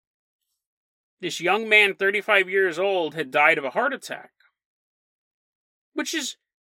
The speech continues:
very rare, but not unheard of. But even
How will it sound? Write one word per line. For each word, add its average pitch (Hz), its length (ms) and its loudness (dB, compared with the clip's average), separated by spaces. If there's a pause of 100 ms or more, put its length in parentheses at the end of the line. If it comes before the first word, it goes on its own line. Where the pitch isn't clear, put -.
very 220 600 2
rare, 156 540 2
but 233 240 0
not 220 300 4
unheard 226 480 -2
of. - 340 -20 (1200)
But - 100 -4
even 381 280 2